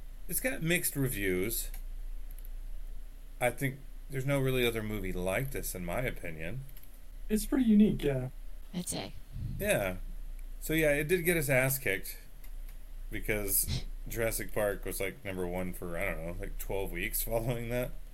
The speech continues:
Speaker 2: It made a profit, though. I mean,
Speaker 1: Yeah.
Speaker 2: it's doing
Speaker 3: Something.
Speaker 2: okay.
Speaker 1: It did well.
Speaker 2: Yeah.
Speaker 1: So let's talk about, when did we first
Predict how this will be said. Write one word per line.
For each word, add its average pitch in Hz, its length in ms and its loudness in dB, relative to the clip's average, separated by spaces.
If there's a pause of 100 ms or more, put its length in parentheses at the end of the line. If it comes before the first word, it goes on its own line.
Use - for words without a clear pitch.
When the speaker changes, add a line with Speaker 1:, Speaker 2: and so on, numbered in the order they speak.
(960)
Speaker 2:
It - 0 -
made 254 160 6
a 175 60 4
profit, 131 420 0
though. 123 180 0
I 135 40 2
mean, 131 280 2 (200)
Speaker 1:
Yeah. 147 240 2
Speaker 2:
it's - 220 -6 (840)
doing 139 160 2
Speaker 3:
Something. 143 240 2
Speaker 2:
okay. 131 160 2 (140)
Speaker 1:
It 175 60 -6
did 196 200 -2
well. 202 240 8
Speaker 2:
Yeah. 92 100 4 (480)
Speaker 1:
So 135 320 2
let's 165 460 4
talk 143 340 6
about, 117 540 2 (840)
when 170 420 2
did 156 180 -2
we 160 120 0
first 127 520 2